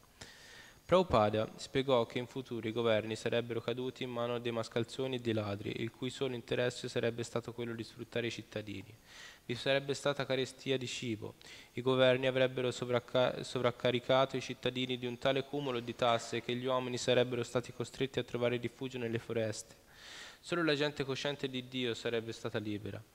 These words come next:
Il futuro sarebbe stato un oceano di errori con un solo elemento di salvezza. Col semplice canto dei nomi di Krishna sarebbe stato possibile liberarsi. "Anche ora", aggiunse Prabhupada,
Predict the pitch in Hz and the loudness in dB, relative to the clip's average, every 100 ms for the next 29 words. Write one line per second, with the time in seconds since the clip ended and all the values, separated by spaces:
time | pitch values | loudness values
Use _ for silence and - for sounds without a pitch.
0 | - - - - - 135 - 156 143 123 | -20 -18 -20 -14 -8 -6 -4 -6 -4 -2
1 | 117 127 123 127 120 139 139 135 123 - | 0 2 2 0 -2 -2 0 -2 -4 -2
2 | 135 135 131 123 120 117 113 113 - - | -2 -2 -6 -8 -6 -6 -4 -8 -10 -18
3 | - 127 123 120 - 143 139 131 127 127 | -12 -8 -8 -10 -8 -6 -4 -6 -6 -8
4 | 127 131 120 113 113 113 107 98 - 110 | -8 -10 -8 -4 -4 -4 -4 -4 -8 -10
5 | - - - - - 120 - 139 135 131 | -12 -20 -20 -14 -4 -2 2 0 2 0
6 | 127 135 131 131 139 135 127 120 117 120 | 2 4 4 2 0 2 0 2 2 0
7 | 120 127 - 139 117 - 120 117 - 120 | -2 -4 -6 0 0 0 0 0 0 0
8 | 117 - - 117 117 120 - 120 120 117 | -2 -2 0 2 4 2 2 0 0 -2
9 | 120 - 113 110 107 110 107 98 98 - | -4 -2 -2 0 0 0 0 -2 -6 -10
10 | - - - - - - - 135 147 - | -14 -16 -20 -20 -20 -20 -4 0 0 2
11 | 143 113 107 113 - 120 117 120 - - | 4 6 4 2 -2 -6 -4 -6 -6 -2
12 | 110 107 110 101 101 101 | -2 0 -2 -2 -2 -6